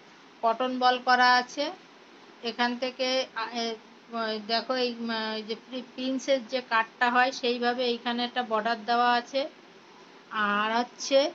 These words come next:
এইখানে এরকম সিকোয়েন্স করা আছে। এই প্রিন্টটা,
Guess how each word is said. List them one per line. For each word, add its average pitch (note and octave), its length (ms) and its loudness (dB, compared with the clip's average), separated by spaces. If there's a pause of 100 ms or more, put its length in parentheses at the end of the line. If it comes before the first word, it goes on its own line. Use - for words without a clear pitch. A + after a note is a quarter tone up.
(540)
এইখানে A#3+ 480 2
এরকম B3+ 320 0
সিকোয়েন্স A#3+ 640 -4
করা B3+ 340 2
আছে। C4 280 -4 (2250)
এই B3+ 180 0
প্রিন্টটা, C4 640 0